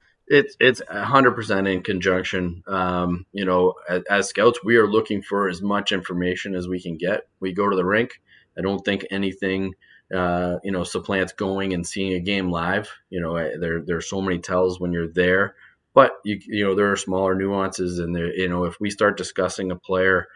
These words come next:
uh, internally, and, you know, we all are seeing one thing in the, in the rink, and, you know, there, there's a trail of analytics saying something different, then we need to pause and we need to go back and,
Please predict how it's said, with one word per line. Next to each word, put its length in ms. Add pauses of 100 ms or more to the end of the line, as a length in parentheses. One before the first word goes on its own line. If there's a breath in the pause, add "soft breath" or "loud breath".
(280 loud breath)
uh, 260
internally, 800
and, 560 (420)
you 100
know, 160
we 240
all 320
are 160
seeing 400
one 220
thing 240
in 140
the, 260
in 160
the 100
rink, 480
and, 400 (280)
you 100
know, 140
there, 300
there's 280
a 60
trail 480
of 120
analytics 460
saying 360
something 400
different, 380
then 180
we 140
need 160
to 60
pause 440
and 140
we 80
need 120
to 60
go 140
back 460
and, 200